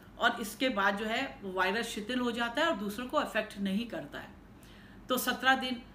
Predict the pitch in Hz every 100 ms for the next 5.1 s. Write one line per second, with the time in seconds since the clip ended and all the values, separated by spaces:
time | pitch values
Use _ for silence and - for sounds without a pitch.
0 | - - 185 - 220 240 202 185 - 233
1 | 233 262 240 233 220 233 202 247 214 214
2 | 240 - 185 254 202 190 175 175 220 202
3 | 208 226 196 - 240 233 240 254 240 220
4 | 190 208 208 208 202 214 208 175 190 -